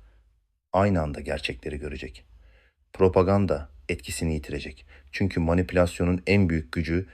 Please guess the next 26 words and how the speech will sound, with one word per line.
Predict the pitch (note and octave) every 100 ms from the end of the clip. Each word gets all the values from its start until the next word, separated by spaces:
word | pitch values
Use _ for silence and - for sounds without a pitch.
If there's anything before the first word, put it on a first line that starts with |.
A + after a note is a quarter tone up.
| - -
bilgisizliğe | B2 A#2+ - D#2 C#2 D2 C2+
dayanır. | C2+ C2+ - - _ _
Ama | - F#2+
herkesin | F2 A2 A2+ F2 D#2+
elinde | D2+ D#2 F2
yapay | E2+ D#2+ F#2+
zeka | E2+ D#2+ D2+ E2 - - E2
ve | E2
blockchain | E2 G2 - E2
destekli | D#2 D#2 E2 - D#2+
mutlak | E2+ - F#2+ -
doğrulama | E2 D2+ D#2+
araçları | D#2 D2 - D2
olduğunda | C#2+ C2+ C#2+ C#2+ D2+ - - - - -
bilgisizlik | F2+ F#2 F#2+ F2+ F#2+
diye | E2+ D2
bir |
şey | D2+ C#2+
kalmaz. | C#2 C#2+ C2+ - - _ _ _
Bencilliğin | F2 F2 E2 F2+ G2+ A2
cennete | F2 E2 E2+ -
çevirmesi | F2 D#2+ D#2 - G#2 - - -
nasıl | E2+ -
olacak | C#2+ D2 -
peki? | D2+ - D2 - - _ _
İşte | - - - E2+